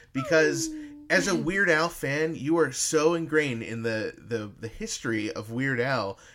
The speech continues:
Speaker 1: that getting an opportunity to see you performing live on stage, you know,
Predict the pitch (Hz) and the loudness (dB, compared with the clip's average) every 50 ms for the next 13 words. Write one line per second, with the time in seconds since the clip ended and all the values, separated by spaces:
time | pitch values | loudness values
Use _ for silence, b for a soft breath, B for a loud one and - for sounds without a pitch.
0 | B B _ 107 127 120 117 - - _ _ - 143 156 175 196 165 139 113 104 | B B _ -4 -4 -4 -4 -4 -10 _ _ 2 2 2 4 2 0 -2 -2 -4
1 | 110 - 120 107 - 123 113 113 110 104 107 101 104 - - - 135 123 131 160 | -4 -6 -8 -8 -6 -6 -6 -4 -4 -6 -6 -8 -8 -8 -6 -6 -6 -6 -6 -6
2 | 165 - 127 117 - 123 127 120 117 107 104 101 101 104 b b b b b _ | -6 -8 -10 -10 -6 -4 -4 -4 -4 -4 -6 -8 -10 -14 b b b b b _
3 | - 110 127 135 120 110 110 104 - - 110 120 117 - - - 123 120 110 104 | -8 -4 -2 -2 -2 -2 -4 -6 -8 -8 -8 -8 -6 -6 -4 -2 -2 -2 -2 -4
4 | 104 107 - - - - 117 117 107 101 95 | -8 -10 -14 -16 -14 -10 -10 -8 -8 -8 -10